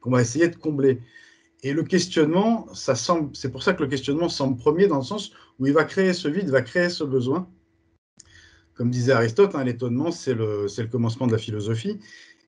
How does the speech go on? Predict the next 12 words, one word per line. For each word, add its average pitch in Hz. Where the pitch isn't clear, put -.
Et 147
il 147
est 151
nécessaire 185
de, 143
de, 127
de 120
créer 160
cette, 147
cette -
forme 143
d'inconfort 139